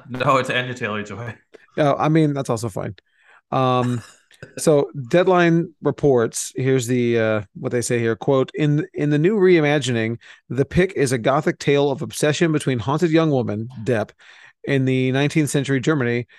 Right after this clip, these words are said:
Speaker 2: with the ancient Transylvania vampire, Skarsgård, who stalks her, bringing untold horror with him." Um,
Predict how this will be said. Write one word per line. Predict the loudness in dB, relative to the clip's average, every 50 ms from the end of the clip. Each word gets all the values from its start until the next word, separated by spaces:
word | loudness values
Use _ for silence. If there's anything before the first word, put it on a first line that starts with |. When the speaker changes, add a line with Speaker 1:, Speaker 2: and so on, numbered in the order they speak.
| -20 _ _ _ _ _
Speaker 2:
with | 0 0 0 0
the | 0 -2 0 0
ancient | 0 0 0 -2 -2 -4
Transylvania | -4 -4 -2 -2 0 0 0 0 0 0 0
vampire, | 0 -2 -2 0 -2 -4 -2 -4 -6
Skarsgård, | -8 -8 -4 -2 -2 -2 0 -2 -4 -4 -4 -6 -10 -12 _
who | -4 -4
stalks | -2 0 0 0 0 0 -2
her, | -2 -2
bringing | -2 -2 -4 -2 -2 -4 -4 -4
untold | -4 -4 0 0 0 0 0
horror | 0 0 2 2 2 0
with | -2 -4 -4 -6
him." | -12 -14 -14 -20 _ _ _ _ _ _ _ _ _ _ _ _ _
Um, | -2 -2 0 0 0 -2 -2 -6